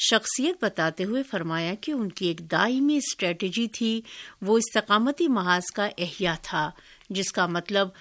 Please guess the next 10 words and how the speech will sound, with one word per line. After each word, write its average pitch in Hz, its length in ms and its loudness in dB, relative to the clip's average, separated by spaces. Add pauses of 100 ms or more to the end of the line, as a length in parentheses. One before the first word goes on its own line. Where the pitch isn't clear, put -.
(260)
ہر 202 120 2
ملک 196 360 -4
کی 220 160 -2
توانائیوں 185 720 0
اور 185 160 -4
وہاں 170 460 -2
کی 277 140 0
نوجوان 208 680 -2
نسل 202 320 -6
کو 214 320 0